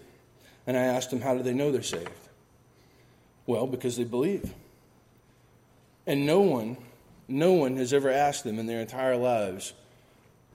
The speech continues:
the second question, the follow-up question, "How do you know that you believe?"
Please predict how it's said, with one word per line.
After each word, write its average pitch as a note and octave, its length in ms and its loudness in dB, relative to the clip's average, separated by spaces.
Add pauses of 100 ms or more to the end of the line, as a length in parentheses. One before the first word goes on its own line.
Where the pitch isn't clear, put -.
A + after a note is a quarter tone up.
(180)
the A#2 100 -10
second B2+ 360 -2
question, - 460 -8 (220)
the G#2+ 80 -10
follow-up A2+ 500 -2
question, E2+ 440 -10 (540)
"How D3 120 -2
do D3 120 -6
you C3 60 -4
know A#2+ 540 -6 (1080)
that A2+ 100 -6
you G#2+ 140 -8
believe?" F2+ 360 -10